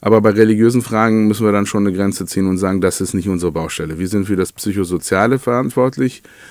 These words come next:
und da können wir gerne drüber reden. Und wenn es dann wirklich zu weit in das Religiöse hineinragt, wenn es jetzt irgendwelche Fachfragen sind,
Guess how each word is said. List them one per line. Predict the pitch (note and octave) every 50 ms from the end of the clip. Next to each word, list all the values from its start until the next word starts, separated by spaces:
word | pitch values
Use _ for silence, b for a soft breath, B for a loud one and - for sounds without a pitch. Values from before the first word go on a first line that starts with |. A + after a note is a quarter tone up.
| B B B
und | - G#2 F#2+ F2
da | G2 G2 G2
können | - A#2 G2+
wir | G2 F#2+
gerne | F#2 F#2+ F#2+ F#2+ F2+
drüber | F#2 F2+ F2+ F2 E2+
reden. | G#2+ B2+ C#3+ D3+ D3+ D3+ D3 C3+ - - _ _
Und | - G#2 G2+ G2 G2 G2 F#2 F2 - E2+
wenn | F#2 G2 G2
es | G2+ G2 -
dann | G2+ G2 F#2 G2
wirklich | G2+ - G#2 G2 - -
zu | _ - - - G#2 G2+ G2+ G2+ G2+ G2 G2 G2 G#2 G#2 F#2+ - - F2 E2+ F2 F#2
weit | F2+ F2+ F2 F2+ F#2 - -
in | F#2 F2+
das | F#2 F2+ -
Religiöse | F#2+ F#2 F#2 F2+ F2 F2+ F#2 F#2 F#2 F2+
hineinragt, | F2 F2+ F2 E2+ F2 F2+ F2+ F2+ E2 E2+ F2 F2+ F2+ - -
wenn | F2+ F2
es | -
jetzt | - E2+ E2
irgendwelche | - F2 E2+ F2+ E2 - D#2+
Fachfragen | - - - F#2+ - - - - - E2 E2+ E2+ F2+ F2+ E2+
sind, | E2 F2 E2+